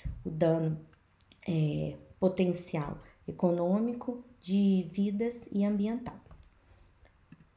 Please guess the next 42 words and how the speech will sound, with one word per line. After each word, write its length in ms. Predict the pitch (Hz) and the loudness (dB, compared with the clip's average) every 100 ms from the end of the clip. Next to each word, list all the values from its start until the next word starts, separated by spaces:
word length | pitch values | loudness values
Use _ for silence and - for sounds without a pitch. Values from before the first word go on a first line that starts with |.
| _ | _
Se 160 | - | 6
a 60 | 262 | 6
gente 280 | 277 349 302 | 6 4 4
leva 200 | 254 240 | 6 6
em 60 | 226 | 4
consideração 800 | 220 202 185 190 175 175 180 170 | 2 0 4 4 4 0 0 0
os 100 | 156 | 0
dados 360 | 160 160 156 | 0 0 -2
da 160 | 156 160 | -2 -2
aneel, 580 | 151 151 165 185 160 156 | 0 0 2 2 2 -2
e 80 | 185 | 0
aí 200 | 175 175 | 2 4
a 100 | 190 | 4
aneel 420 | 190 185 170 175 | 6 4 4 2
tem 120 | 185 190 | 2 4
um 100 | 190 | 4
critério 500 | 190 - 170 170 165 | 2 2 2 2 2
bem 340 | 165 220 233 | 2 2 0
similar 800 | - - 208 190 170 160 160 - - _ - | -4 2 4 4 2 -2 -4 -12 -20 _ -6
ao 180 | 165 165 | 0 2
da 120 | 165 | 2
A 100 | 160 | 4
N 420 | 156 160 156 147 | 4 4 2 0
M 160 | 147 160 | -2 -2
e 140 | - 202 | 2 2
ao 120 | 202 | 4
da 140 | 185 | 0
ana, 380 | 170 160 151 156 | 0 0 0 0
só 160 | 160 180 | -2 -4
que 120 | 190 180 - | 0 -2 0
com 100 | - | 2
uma 160 | 202 196 | 6 6
pontuação 720 | 196 190 190 180 - 165 156 | 6 6 6 2 2 2 2
de 120 | 156 | 2
risco 360 | 156 165 165 170 | -2 -2 -4 -4
e 40 | |
dano 280 | 160 160 156 | -2 0 0
diferenciada, 1000 | 156 - 156 151 - 185 190 175 156 - - - - - - | -2 -4 -4 -4 -6 -2 0 0 -4 -10 -12 -20 -20 -16 0
a 80 | 170 | 4
gente 280 | 208 214 | 6 4
tem 160 | 214 214 | 2 4
novecentas 1000 | 214 202 196 - 220 220 247 262 262 - | 4 4 2 0 -2 -2 0 0 0 -6